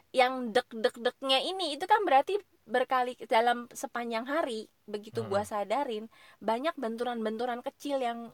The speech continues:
Speaker 1: eh, terjadi gitu di
Speaker 2: Iya,
Speaker 1: dalam
Speaker 2: iya, iya.
Speaker 1: diri gue.
Speaker 2: Iya, iya, iya.
Speaker 1: Gue nggak suka ini, gue nggak mau ini, gue nggak
Speaker 2: Iya.
Speaker 1: betah ini, kayak gitu.
Speaker 2: Benar, benar, benar.
Speaker 1: Dan akhirnya
Speaker 2: Iya.
Speaker 1: gue baru bisa ngeh, "Oh, maksudnya mengalir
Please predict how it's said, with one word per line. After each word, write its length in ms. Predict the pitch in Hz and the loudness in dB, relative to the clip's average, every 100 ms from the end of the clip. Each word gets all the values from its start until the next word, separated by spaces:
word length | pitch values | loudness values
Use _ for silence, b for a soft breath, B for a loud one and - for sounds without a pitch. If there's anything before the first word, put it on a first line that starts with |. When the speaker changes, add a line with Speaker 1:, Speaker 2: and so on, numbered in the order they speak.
| - | -10
Speaker 1:
eh, 320 | 240 233 226 | -8 -6 -8
terjadi 640 | - 226 202 208 196 - | -8 -2 0 0 -2 -12
gitu 320 | - 185 165 | -14 -16 -16
di 160 | 175 196 | -12 -2
Speaker 2:
Iya, 80 | 175 | 0
Speaker 1:
dalam 160 | 180 | 0
Speaker 2:
iya, 80 | 180 | -2
iya. 60 | 185 | -4
Speaker 1:
diri 140 | 185 175 | -8 -6
gue. 200 | 175 180 - | -8 -8 -12
Speaker 2:
Iya, 180 | 101 95 | -8 -6
iya, 120 | 92 87 | -6 -10
iya. 100 | 87 | -10
Speaker 1:
Gue 100 | 180 | -10
nggak 180 | 165 156 | -8 -10
suka 320 | 175 - 165 - | -12 -14 -16 -12
ini, 320 | 262 262 262 | -12 -12 -12
gue 160 | 202 165 | -8 -10
nggak 240 | 170 - | -10 -14
mau 160 | 294 - | -14 -10
ini, 400 | 294 262 254 262 | -10 -8 -10 -10
gue 140 | 226 165 | -10 -12
nggak 160 | - 208 | -10 -6
Speaker 2:
Iya. 80 | |
Speaker 1:
betah 220 | 196 156 180 294 | -6 -6 -6 -4
ini, 340 | 285 269 277 269 b b b _ | -4 -6 -8 -12 b b b _
kayak 140 | 208 214 | -4 -4
gitu. 480 | 247 - 208 196 208 _ | -4 -6 -6 -6 -10 _
Speaker 2:
Benar, 240 | - 107 101 | -12 -8 -6
benar, 220 | 98 92 | -6 -10
benar. 240 | 92 90 87 b b b b _ _ - | -12 -14 -18 b b b b _ _ -4
Speaker 1:
Dan 240 | 214 220 226 | 0 2 0
akhirnya 400 | 247 - 311 370 | -6 -4 -2 0
Speaker 2:
Iya. 40 | 381 | 2
Speaker 1:
gue 80 | 392 | 2
baru 320 | 254 262 254 | 2 2 0
bisa 260 | 247 - 233 - | -4 -4 -6 -6
ngeh, 300 | 269 294 302 b b b b b _ _ | -2 0 -2 b b b b b _ _
"Oh, 480 | 302 320 330 320 320 | 10 10 10 8 4
maksudnya 540 | 294 277 - 294 - 277 | 0 -6 -6 -12 -6 -4
mengalir 680 | 277 285 277 269 262 254 | -2 -4 -2 0 0 0